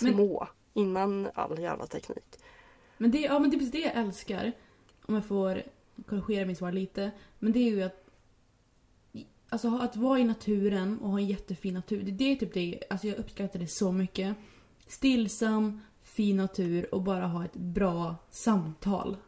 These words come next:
Speaker 1: Att man glömmer av att telefonen ens finns. Man bara har ett bra samtal och skrattar. Och, alltså, men, och gör saker.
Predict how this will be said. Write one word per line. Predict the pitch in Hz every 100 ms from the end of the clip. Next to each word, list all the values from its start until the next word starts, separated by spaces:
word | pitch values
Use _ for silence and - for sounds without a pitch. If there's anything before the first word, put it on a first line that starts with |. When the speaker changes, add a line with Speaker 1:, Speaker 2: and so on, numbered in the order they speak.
| _ - -
Speaker 1:
Att | - 220
man | 233
glömmer | 220 240 240
av | - 233 220
att | 196
telefonen | 196 190 - 180 180
ens | 170 170
finns. | - 202 165 165 208
Man | 202
bara | 190
har |
ett | 175 -
bra | 214 214
samtal | 208 214 175 - 185 170
och | 175
skrattar. | - 190 185 - - 170 165 277 - - - - -
Och, | - 196 185 180 - - _ _ _ _
alltså, | 226 233
men, | 240 -
och | 269
gör | 226 269 277
saker. | 277 240 - 190 180